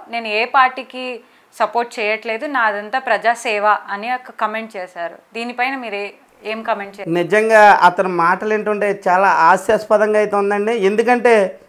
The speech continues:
Speaker 2: ఎన్నోసార్లు అతని నోటి నుంచే బయటకు వచ్చిందండి విషయం. ఏమనంటే, నేను జనసేన పార్టీకి కట్టుబడి ఉంటాను, ఆ పార్టీ ఆశయ సిద్ధాంతాలు నచ్చి నేను పార్టీలో జాయిన్ అయ్యానని చెప్పి పార్టీలో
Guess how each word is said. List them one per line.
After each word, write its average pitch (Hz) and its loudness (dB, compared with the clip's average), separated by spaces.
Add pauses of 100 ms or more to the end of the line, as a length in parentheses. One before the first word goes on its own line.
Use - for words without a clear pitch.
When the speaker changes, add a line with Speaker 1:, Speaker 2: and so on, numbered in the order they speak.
(120)
Speaker 2:
ఎన్నోసార్లు 262 8 (300)
అతని 226 4
నోటి 269 4
నుంచే 262 6
బయటకు 233 6
వచ్చిందండి 226 2
విషయం. 202 0
ఏమనంటే, 233 4 (240)
నేను 226 4
జనసేన 233 6
పార్టీకి 233 6 (300)
కట్టుబడి 226 6
ఉంటాను, 220 6 (140)
ఆ - 6 (140)
పార్టీ 220 8 (120)
ఆశయ 226 6 (140)
సిద్ధాంతాలు 262 6
నచ్చి 247 2 (460)
నేను 214 2 (160)
పార్టీలో 220 8 (140)
జాయిన్ 220 8
అయ్యానని 220 4
చెప్పి 208 4 (500)
పార్టీలో 208 6